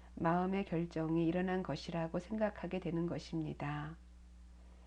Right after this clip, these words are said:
한편 짚고 넘어가야 할 일화는 바로 이 경의 앞부분에 소개되는 곱박가의 일화가 그것입니다. 제가 총신녀였던 곱비가가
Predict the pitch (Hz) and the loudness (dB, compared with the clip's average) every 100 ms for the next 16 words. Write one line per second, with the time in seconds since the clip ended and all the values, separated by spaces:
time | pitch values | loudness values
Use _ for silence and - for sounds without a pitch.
0 | - - - - - 240 240 233 214 - | -20 -20 -18 -18 -4 0 4 2 2 -2
1 | - 208 175 180 185 185 190 185 165 165 | 0 2 4 4 2 2 2 0 2 0
2 | 160 165 165 175 160 165 175 185 196 - | 0 0 -2 -2 -2 0 0 0 -2 -2
3 | 165 170 - 170 - 190 165 160 165 196 | 0 0 -2 -4 -6 -4 0 0 0 -2
4 | 185 175 151 156 160 160 - - - - | -2 -2 0 0 2 0 -4 -16 -18 -18
5 | - - 180 202 190 180 180 185 170 170 | -6 -4 0 0 0 2 4 4 2 2
6 | 185 - 165 165 165 156 160 160 143 147 | 0 -2 -2 -2 -2 -2 -2 -2 -2 -4
7 | 156 160 - - - - - - - - | -4 -8 -14 -20 -20 -18 -18 -18 -20 -20
8 | - - - - - - - - - - | -20 -20 -20 -20 -20 -20 -20 -20 -20 -20
9 | - - - - - - - - - - | -20 -20 -20 -20 -20 -20 -20 -20 -20 -20
10 | - - - - - - - - - 202 | -20 -18 -20 -20 -20 -18 -18 -16 2 6
11 | 233 233 240 233 - 226 202 190 - 208 | 8 6 4 0 2 2 4 2 2 2
12 | 208 185 - 190 - 165 165 170 170 | 2 -2 -2 -2 0 2 2 2 0